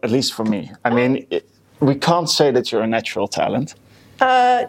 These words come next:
Speaker 2: no.
Speaker 1: But you did. You, you are a quick learner.
Speaker 2: But I didn't swing and hit you around the head, so I think I did very well.
Speaker 1: <laughs> Well,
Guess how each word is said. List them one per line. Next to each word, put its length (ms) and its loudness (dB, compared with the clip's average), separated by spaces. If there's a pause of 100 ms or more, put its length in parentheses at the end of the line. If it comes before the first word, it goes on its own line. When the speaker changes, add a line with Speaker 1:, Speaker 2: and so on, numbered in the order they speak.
Speaker 2:
no. 540 0
Speaker 1:
But 120 4
you 100 4
did. 320 0
You, 300 0
you 160 2
are 180 2
a 60 -2
quick 240 0
learner. 380 -2 (260)
Speaker 2:
But 160 0
I 80 0
didn't 240 -4
swing 260 -4
and 100 0
hit 160 -2
you 100 2
around 120 2
the 60 -2
head, 320 -4
so 120 -2
I 60 2
think 160 0
I 60 2
did 140 2
very 260 2
well. 420 2 (160)
Speaker 1:
<laughs> 180 -4
Well, 300 2